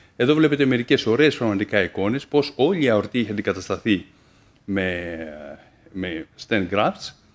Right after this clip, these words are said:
Εδώ άλλη μια παραλλαγή. Είναι η φαντασία σας μόνο μπορεί να βάλει όριο σε αυτά. Πάλι το ίδιο, μην χάνουμε χρόνο σε αυτό. Έτσι, εδώ είναι αυτό που είπαμε, ότι όταν το ανέβισμα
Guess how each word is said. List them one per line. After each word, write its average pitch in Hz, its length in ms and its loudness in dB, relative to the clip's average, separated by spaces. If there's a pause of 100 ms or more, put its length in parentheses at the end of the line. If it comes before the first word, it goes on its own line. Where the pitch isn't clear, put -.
(300)
Εδώ 135 260 6
άλλη 123 240 8
μια 113 220 6
παραλλαγή. 98 720 0
Είναι 139 320 -2 (120)
η 117 100 -10
φαντασία 113 460 2
σας 104 100 0
μόνο 98 220 2
μπορεί 90 160 -4
να 87 60 -4
βάλει 90 220 0
όριο 90 240 -2
σε - 100 -8
αυτά. 160 420 -2 (300)
Πάλι 127 300 8
το 95 140 2
ίδιο, 101 260 2
μην 110 100 2
χάνουμε 95 280 -2
χρόνο 87 260 -8
σε 82 120 -10
αυτό. 175 440 -6 (440)
Έτσι, 190 360 2
εδώ 139 220 6
είναι 147 140 6
αυτό 135 200 0
που 120 120 0
είπαμε, 160 280 2
ότι 147 160 0
όταν 151 240 0
το 135 80 0
ανέβισμα 127 640 0